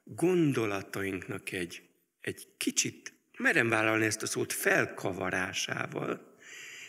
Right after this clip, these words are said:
hogy egy picit formáljuk szívünket, elménket,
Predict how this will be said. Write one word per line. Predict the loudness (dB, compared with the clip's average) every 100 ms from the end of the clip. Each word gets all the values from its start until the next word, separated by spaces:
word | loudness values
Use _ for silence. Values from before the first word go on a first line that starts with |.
| -18 -20 -20 -20 _ _
hogy | -14 -2 -2 -2
egy | -6 -6 -2
picit | 0 4 2 2
formáljuk | -2 0 0 -2 -2 0 -2 -4 -16 -20 _ _ _ _ _ -20 _ _ _ _ _ _ _ _ _ _ _
szívünket, | 2 2 4 2 0 -2 -8 -12 -14 -18 -18 _
elménket, | -6 -2 0 0 -2 -4 -10 -12 -14 -16